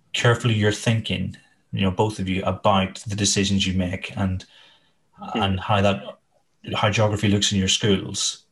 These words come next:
Speaker 1: comes to be. And, you know, th-, there, there are no half measures really, are there? You know, it's a case of, this is worthy of our time. You know, let's put the groundwork in, and then, um,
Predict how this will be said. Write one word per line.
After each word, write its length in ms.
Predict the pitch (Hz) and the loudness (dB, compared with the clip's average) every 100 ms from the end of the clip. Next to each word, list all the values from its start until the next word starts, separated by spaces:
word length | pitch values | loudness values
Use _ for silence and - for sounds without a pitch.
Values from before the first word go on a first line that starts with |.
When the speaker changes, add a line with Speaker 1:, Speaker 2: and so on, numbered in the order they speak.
| _ - | _ -8
Speaker 1:
comes 360 | - 101 98 | 0 4 4
to 120 | - 95 | 2 -2
be. 540 | 104 95 98 - - - | 0 0 -2 -12 -14 -2
And, 600 | 104 98 98 98 98 - - - _ | 2 4 4 4 2 -2 -20 -20 _
you 100 | 107 | 0
know, 220 | 98 92 | 2 2
th-, 160 | 95 95 | 0 -2
there, 240 | 107 98 | 2 2
there 180 | 98 104 | 4 2
are 60 | 107 | 4
no 100 | 120 | 2
half 280 | 101 92 - | 2 -2 0
measures 380 | 107 98 92 | 0 0 -2
really, 220 | 104 95 95 | 0 2 2
are 180 | 95 | 2
there? 200 | 92 101 | 0 -2
You 80 | 98 | -2
know, 100 | 104 | -2
it's 120 | 95 | -2
a 40 | - | -2
case 300 | - 101 - | 0 0 0
of, 220 | 92 95 _ _ _ - _ _ - | -2 -6 _ _ _ -20 _ _ -4
this 220 | 104 - | -2 0
is 140 | 95 | 0
worthy 420 | 101 104 101 101 | 2 4 4 4
of 140 | 95 90 | 2 2
our 180 | 95 92 | -2 -2
time. 600 | - 98 92 92 92 - _ _ _ _ - | 0 2 2 0 -6 -8 _ _ _ _ -8
You 100 | - | -4
know, 60 | 95 | -2
let's 160 | 98 | -2
put 160 | - 98 | -2 -2
the 80 | 98 | 0
groundwork 580 | 101 101 95 101 - | 4 4 2 0 -4
in, 120 | 90 95 | -4 -2
and 140 | 92 | 0
then, 280 | 92 90 92 _ _ _ _ _ 101 | 0 0 -4 _ _ _ _ _ -4
um, 460 | 95 92 92 92 | 0 2 0 -2